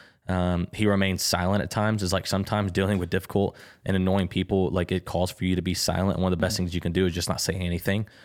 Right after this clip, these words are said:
Speaker 2: Yeah.
Speaker 1: Another time he, he asked questions is, like, see where they're coming from, continue to ask questions, understand their view, uh, point at them to scripture. And so he's pointing them back to scripture, which is the ultimate, like, that is what is said.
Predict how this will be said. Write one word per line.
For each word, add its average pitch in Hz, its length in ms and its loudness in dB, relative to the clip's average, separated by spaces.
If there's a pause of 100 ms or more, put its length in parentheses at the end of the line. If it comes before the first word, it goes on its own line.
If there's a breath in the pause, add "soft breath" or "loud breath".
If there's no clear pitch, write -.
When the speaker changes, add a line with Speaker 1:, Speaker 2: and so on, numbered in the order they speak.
(120)
Speaker 2:
Yeah. 92 140 2 (720)
Speaker 1:
Another 98 300 4
time 98 240 0
he, 95 180 0
he 95 220 -2
asked 90 220 -6
questions - 600 -2
is, 90 320 -2
like, 90 160 0
see - 220 0
where 95 140 2
they're 90 100 0
coming 95 240 -2
from, 104 220 0
continue 95 340 -2
to 87 60 0
ask 90 120 -2
questions, 90 440 -4
understand 92 460 -2
their 87 120 0
view, 92 280 -2 (440 loud breath)
uh, 90 120 0
point 104 320 0
at 104 60 2
them 98 140 0
to 85 80 -2
scripture. 92 500 -2 (460 soft breath)
And 90 120 -2
so 95 180 2
he's 90 180 -4
pointing 95 280 0
them 87 100 0
back 92 240 -2
to 101 80 0
scripture, 95 340 -2
which 87 180 -2
is 87 100 0
the 87 300 -2
ultimate, 90 400 -2 (380 loud breath)
like, 90 220 -2
that 95 160 2
is 87 100 0
what 90 140 0
is - 80 -4
said. 92 360 0